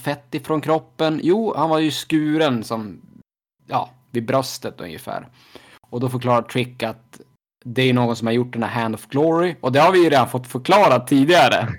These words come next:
av Lauren. Så det vet ju inte jag om då. Eh, så visar han en bild på The Candle. Och det är ju som en talisman för tjuvar. Och det är en, då ser man en hand och sen är det ett ljus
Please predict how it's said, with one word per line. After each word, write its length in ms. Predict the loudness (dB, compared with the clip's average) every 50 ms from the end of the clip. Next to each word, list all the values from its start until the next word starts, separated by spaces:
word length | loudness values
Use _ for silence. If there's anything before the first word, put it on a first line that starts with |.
| -4
av 160 | -2 -2 0
Lauren. 600 | 2 4 4 6 6 4 4 2 0 -4 -8 -14 -16 -20 -20 -20 -20 -18
Så 140 | -4 0 2
det 40 | 2
vet 180 | 4 4 2 2
ju 40 |
inte 200 | 2 2 2 4
jag 280 | 4 4 6 4 4 2
om 140 | -2 -2 -2
då. 260 | -2 -2 -2 -4 -8 _ _ _ _ _ _ _ _ _ _ _ _ _ _ _ _ _ -16
Eh, 260 | -14 -12 -10 -10 -10 -6
så 160 | -4 -2 0
visar 240 | 0 0 2 2 0
han 60 | 2 2 0
en 100 | 0 2
bild 480 | 2 4 4 4 2 0 -2 -4 -4
på 280 | -2 0 0 0 -2 -4
The 100 | -8 -10
Candle. 680 | -8 -6 -2 0 2 2 2 2 2 2 0 0 -2 -4 -6 -6
Och 80 | -4 -2
det 80 | 0 0
är 60 | 0
ju 60 | 0
som 180 | -2 -2 -4 -4
en 60 | -4
talisman 960 | -4 -4 -4 -2 -2 -4 -6 -2 0 2 4 4 4 4 2 0 -2 -6 -8
för 100 | -8 -10
tjuvar. 600 | -8 -4 -2 -2 -2 -2 0 0 0 0 0 -2
Och 100 | -2 -2
det 120 | 0 0
är 40 | 0
en, 280 | 2 2 0 -2 -4 -8 -20 -20 _ _
då 100 | -10 -6
ser 200 | -2 0 2 2
man 100 | 2 2
en 60 | 0
hand 520 | 0 0 2 2 2 2 2 2 0 0 0
och 100 | -2 -2
sen 140 | -2 -2 -2
är 40 |
det 60 | -4 -4
ett 100 | -6 -8
ljus 720 | -6 -2 2 2 2 2 0 -2 -4 -6 -8 -10 -12